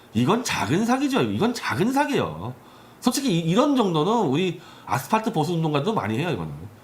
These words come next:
이건 작은 사기고 지금 이게 문제가 아니잖아요. 찰리장님, 자발적 시청률 납부합니다. 예, 미디어치 힘내세요. 우리는 사실은 시청률보다는 방위 성금이 맞는 것 같아요, 미디어치는. 예.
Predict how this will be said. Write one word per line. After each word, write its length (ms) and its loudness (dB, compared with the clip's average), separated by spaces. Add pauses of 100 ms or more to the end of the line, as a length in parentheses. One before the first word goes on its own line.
(240)
이건 200 2
작은 360 -2
사기고 320 -2
지금 280 -2
이게 200 0
문제가 300 0
아니잖아요. 260 -6 (1500)
찰리장님, 680 -2
자발적 380 -4
시청률 380 -4
납부합니다. 560 -8 (140)
예, 40 -8
미디어치 720 -6
힘내세요. 640 -8 (2250)
우리는 320 0
사실은 320 -2
시청률보다는 640 -4
방위 380 -2
성금이 280 -2
맞는 280 -4
것 80 -6
같아요, 240 -6
미디어치는. 460 -10
예. 400 -20